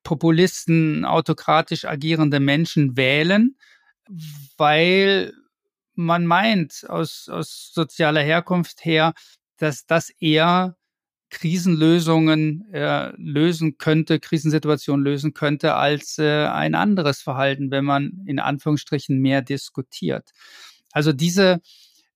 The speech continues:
diese, diese Klischees zu überwinden und, äh, damit einen Weg zu öffnen, wie wir wirklich divers anders miteinander arbeiten und, äh, dass Klarheit nicht heißt Ansage machen, sondern Klarheit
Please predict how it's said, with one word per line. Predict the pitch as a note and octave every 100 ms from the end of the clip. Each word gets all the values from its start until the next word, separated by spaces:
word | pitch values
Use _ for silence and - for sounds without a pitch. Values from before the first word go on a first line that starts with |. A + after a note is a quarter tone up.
| _ - D#3 _ _ _
diese, | F3 F3 F3+ D#3+
diese | - D#3 D#3 D#3+
Klischees | - D3+ - F#3 A3 A#3 -
zu | E3
überwinden | D#3 D3 C3 C#3 C#3 B2+ B2
und, | B2+ C#3 C#3 -
äh, | C2+ D2+ - - D#3 D3+
damit | D3+ D3+ E3 - - -
einen | - - D3+ C3+
Weg | F3+ G3
zu | - D#3
öffnen, | D#3+ F3+ - F3 E3+ -
wie | D3 D3
wir | D3
wirklich | D#3 F3 E3+ - - - - C#3+ -
divers | C3+ D#3+ G#3+ -
anders | E3 E3 E3
miteinander | D#3+ C3+ C#3+ D3 G3+ G#3 -
arbeiten | C#3 C3+ C3+ C3+ B2+ - - - _ _
und, | D#3 D3+ D3 - D#3
äh, | D3 - - -
dass | D3 - - - _
Klarheit | - D#3 D#3 E3 E3+ F3 -
nicht | D3+ D3+ -
heißt | D3 D3+ - -
Ansage | E3 G3 F3+ D#3+ D3+
machen, | C#3+ C#3 C3+ C#3 C3+
sondern | C#3+ C#3 C3+
Klarheit | - C#3 C#3 C#3+